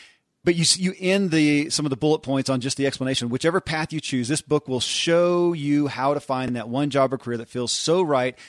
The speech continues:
it's like you were born to do it." Um, and my thought is, "Well, who would not want to read this book?" So instead of, instead of digging into the details of the book, folks, just go get it.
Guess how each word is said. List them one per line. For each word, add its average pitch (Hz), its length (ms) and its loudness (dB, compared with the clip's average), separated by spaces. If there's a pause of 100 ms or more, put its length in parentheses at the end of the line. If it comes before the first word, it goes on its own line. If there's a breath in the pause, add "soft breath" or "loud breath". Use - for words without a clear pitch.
(140)
it's - 240 -6
like 127 240 -2
you 139 120 -2
were 131 140 0
born 120 520 -4 (140)
to 123 140 -4
do 117 280 -2
it." 95 180 -12 (380 soft breath)
Um, 113 380 -6 (200)
and 143 140 -2
my 135 120 2
thought 135 220 2
is, 117 80 -6
"Well, 127 80 -6
who 165 120 -2
would 160 140 0
not 139 280 -4
want 127 220 -6
to 110 80 -12
read 113 240 -6
this 110 160 -10
book?" 120 400 -2
So 127 180 -2
instead 147 300 0
of, 123 120 2 (260 loud breath)
instead 190 260 4
of 139 100 -2
digging 170 240 4
into 160 160 4
the 135 120 0
details 151 440 2
of 131 60 0
the 123 60 -2
book, 120 220 4
folks, 127 240 -2
just - 240 -10
go 156 140 2
get 131 200 0
it. 135 160 -4